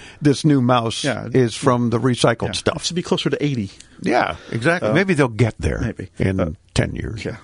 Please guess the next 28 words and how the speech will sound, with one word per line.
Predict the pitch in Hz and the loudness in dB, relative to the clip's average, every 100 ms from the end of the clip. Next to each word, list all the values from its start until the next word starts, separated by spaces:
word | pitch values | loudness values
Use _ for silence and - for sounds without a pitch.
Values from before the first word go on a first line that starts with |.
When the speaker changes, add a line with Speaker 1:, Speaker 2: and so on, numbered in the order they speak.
| - | -2
Speaker 2:
They | 143 | 2
also | 160 175 | 2 0
announced | 160 156 - | 0 -2 -2
the | |
Surface | 139 185 175 143 | -2 0 0 -2
Adaptive | 127 107 175 - 131 - | -2 0 0 0 -4 -2
Kit, | 143 - _ - | -2 -2 _ -8
uh, | 107 95 | -2 0
which | 104 - | 0 -2
features | - 135 131 117 | -4 -2 -2 -2
stick-on | - 175 - 175 151 | -2 -2 -2 -2 -2
keycap | 131 - 170 - 156 - | -4 -4 -4 0 -2 0
labels, | 139 143 175 | 0 0 -2
bump | 135 101 170 165 | -2 0 0 2
labels, | 156 147 165 170 - - - | 0 2 -2 -2 -10 -16 -20
port | - 190 208 | -2 0 2
indicators, | 180 170 - 160 160 143 | 0 0 0 0 0 -2
and | 139 131 | -2 0
device | 110 165 160 | 0 0 0
openers | 151 175 139 107 101 | 0 0 0 -2 -4
designed | 127 120 127 | -4 -2 -2
to | 131 | -2
increase | 127 - 139 139 | -4 -4 -4 -4
accessibility | - 151 - 127 151 120 104 | -2 -2 0 -2 0 -2 -6
for | - | -6
the | 113 | -4
devices. | 104 101 107 - - | -2 -4 -6 -10 -8
Speaker 1:
Wow. | - 71 87 131 | -4 -4 -4 -4